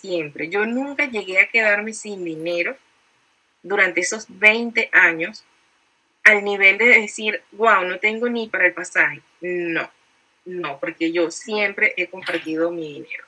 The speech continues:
Y eso es algo que yo le, le aconsejo siempre a todo el mundo.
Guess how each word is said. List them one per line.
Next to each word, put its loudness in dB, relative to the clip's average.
Y 0
eso -2
es -8
algo 0
que -8
yo 0
le, -4
le 2
aconsejo -4
siempre -6
a -4
todo -4
el -4
mundo. -12